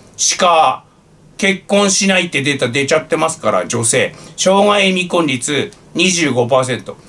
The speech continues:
えー、近いうちに三十パーセントになるだろう。女性ね。えー、したら、今まで通り、二人がかりで二人作ってたんじゃ、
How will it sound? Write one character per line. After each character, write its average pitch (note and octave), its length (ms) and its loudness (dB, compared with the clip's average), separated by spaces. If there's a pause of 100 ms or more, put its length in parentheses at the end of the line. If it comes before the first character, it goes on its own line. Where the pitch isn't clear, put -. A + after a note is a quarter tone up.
(240)
え C#3 140 0
ー、 C3+ 40 -4
近 G#3 280 2
い A#3 100 2
う G#3 80 -2
ち E3 160 -4
に D#3 80 -4
三 E3 240 -2
十 E3+ 80 -6
パ E3+ 140 -2
ー D#3+ 60 2
セ D#3 100 -2
ン - 20 -14
ト C#3 100 -14
に A#2 80 -4
な A#2 80 0
る G#2+ 100 -4
だ G#2 100 -2
ろ - 80 -8
う。 - 100 -16
女 C#3 180 0
性 B2+ 260 0
ね。 D#3+ 380 -2 (440)
え D3+ 80 0
ー、 - 20 0
し - 140 -2
た B3+ 120 2
ら、 G3 280 4
今 E3+ 200 0
ま A3 140 2
で A3+ 140 -2
通 A3 200 0
り、 D3 300 -6 (240)
二 A3 240 0
人 B3+ 140 2
が C4 120 2
か A#3+ 120 2
り F3+ 120 -4
で D#3 120 -2
二 F#3 220 0
人 F#3 120 -4
作 - 160 -4
っ F#3+ 60 -6
て F3 60 -4
た D#3+ 120 2
ん B2+ 80 -4
じ C#3+ 80 0
ゃ、 A#2+ 260 2